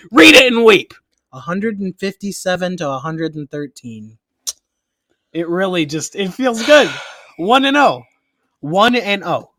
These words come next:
Speaker 1: What does it
Speaker 2: Shout
Speaker 1: say?
Speaker 2: out to the hundred and thirteen.
Speaker 1: What does
Speaker 2: Y'all
Speaker 1: it
Speaker 2: know
Speaker 1: say?
Speaker 2: what's
Speaker 1: What does
Speaker 2: up.
Speaker 1: it say? What does it say? What, what does that, Kyle, what's that say? Oh, regular show? Hmm. It's interesting. Man. Well, I will take this victory,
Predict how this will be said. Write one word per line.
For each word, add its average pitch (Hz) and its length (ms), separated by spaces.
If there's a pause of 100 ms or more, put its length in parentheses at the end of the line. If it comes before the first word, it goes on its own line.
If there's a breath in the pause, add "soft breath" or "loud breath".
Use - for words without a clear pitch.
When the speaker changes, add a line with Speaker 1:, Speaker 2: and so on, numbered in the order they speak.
Speaker 1:
What 170 100
does 220 80
it 247 60
Speaker 2:
Shout 196 160
Speaker 1:
say? 202 40
Speaker 2:
out 202 140
to 202 80
the 185 100
hundred 180 320
and 160 140
thirteen. 131 540 (600)
Speaker 1:
What 165 100
does 139 100
Speaker 2:
Y'all 143 40
Speaker 1:
it 143 40
Speaker 2:
know 135 60
Speaker 1:
say? 208 100
Speaker 2:
what's 123 100
Speaker 1:
What 160 60
does 175 100
Speaker 2:
up. 190 60
Speaker 1:
it 180 40
say? 202 260
What 180 140
does 185 120
it 180 60
say? 214 160
What, 190 220
what 160 340
does 190 120
that, 196 240
Kyle, 160 180
what's 156 160
that - 140
say? 208 160 (420)
Oh, 131 380 (100)
regular 240 300
show? 277 400 (420)
Hmm. 208 200 (1800 soft breath)
It's - 80
interesting. 170 480 (560 loud breath)
Man. 170 340 (540 loud breath)
Well, 165 340 (680)
I 208 160
will 196 240
take - 300
this 160 220
victory, 147 520